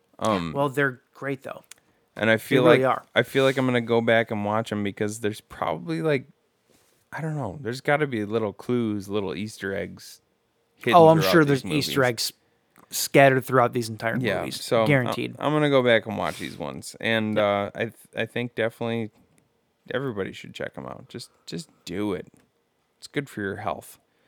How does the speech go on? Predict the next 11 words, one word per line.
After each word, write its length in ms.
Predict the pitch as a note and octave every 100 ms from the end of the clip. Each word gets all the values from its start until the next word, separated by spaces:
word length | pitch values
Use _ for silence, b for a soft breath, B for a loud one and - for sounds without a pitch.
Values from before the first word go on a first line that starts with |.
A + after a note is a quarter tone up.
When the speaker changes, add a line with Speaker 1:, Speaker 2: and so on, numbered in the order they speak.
| _ _ _ _ _ _ _ _ _
Speaker 1:
Um, 540 | A2+ A#2 A2+ A#2 A2+ A#2 _ _
I 80 | C#3+
think 180 | G3+ G#3
that's 220 | F#3+ -
it, 180 | A2+ -
bud. 220 | B2 E3 _ _ _ _ _ -
Yeah? 200 | B2 F3+ -
Speaker 2:
I 80 | C3
think 140 | D3+
so 100 | D#3+
too. 160 | E3